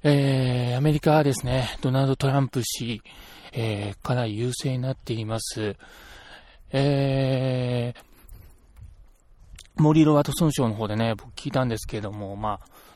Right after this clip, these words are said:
ドナルド・トランプ、えー、かのね、悪徳弁護士だった、えー、誰でしたっけ？<laughs> 名前が出てこない。ベンハーじゃねえや。<laughs> えー、コリンズでもない。<laughs> 名前何だったっけ？あの人。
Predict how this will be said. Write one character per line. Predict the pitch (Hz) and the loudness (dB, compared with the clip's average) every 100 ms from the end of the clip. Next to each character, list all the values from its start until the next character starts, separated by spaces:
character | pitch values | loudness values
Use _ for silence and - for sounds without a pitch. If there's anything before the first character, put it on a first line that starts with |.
| - | -8
ド | 143 | -2
ナ | 131 | -2
ル | 120 | -2
ド・ | |
ト | - | -4
ラ | 127 | -6
ン | 117 | -6
プ、 | - 101 101 | -10 -16 -14
え | - 107 101 | -12 -12 -14
ー、 | _ _ _ - - _ - - - | _ _ _ -20 -20 _ -20 -20 -12
か | - | -2
の | 139 | -2
ね、 | 107 110 - | -2 -6 -4
悪 | 120 - | -8 -4
徳 | 143 - 135 | -6 -2 0
弁 | 139 135 | 0 0
護 | 135 | -2
士 | - | -4
だ | |
っ | 107 | -8
た、 | - 107 101 _ _ _ _ - | -6 -6 -6 _ _ _ _ -16
え | 113 104 98 104 101 | -12 -10 -10 -12 -12
ー、 | 101 - - - - _ _ - _ - - - _ _ 160 | -14 -16 -20 -20 -20 _ _ -20 _ -20 -20 -20 _ _ -6
誰 | 135 123 | 0 2
で | 104 | 0
し | |
た | - | -2
っ | |
け？ | 107 113 - | -4 -4 -2
<laughs> | - - | -4 -4
名 | 135 | -4
前 | 135 | -2
が | 131 | -4
出 | 123 | -4
て | 123 | -4
こ | 117 | -4
な | 110 | -4
い。 | 104 | -2
ベ | 123 | -2
ン | 131 | -2
ハ | 127 | -2
ー | |
じ | 117 | -2
ゃ | 107 | -2
ね | 104 | -4
え | |
や。 | 104 101 - - - - - - | -6 -8 -14 -20 -20 -20 -20 -18
<laughs> | - - - - - - | -18 -18 -20 -20 -18 -8
え | 131 117 117 123 | -4 -4 -4 -6
ー、 | - | -4
コ | 156 | 0
リ | 143 | 2
ン | 147 | 2
ズ | 117 | 2
で | 120 | 0
も | 117 | 0
な | 107 | 2
い。 | 117 - | 0 0
<laughs> | - | -10
名 | 123 | -10
前 | - | -4
何 | 147 156 | -2 -2
だ | |
っ | 139 | -2
た | 123 | -4
っ | |
け？ | - 107 | -4 -4
あ | |
の | 107 | -2
人。 | 107 - | -4 -4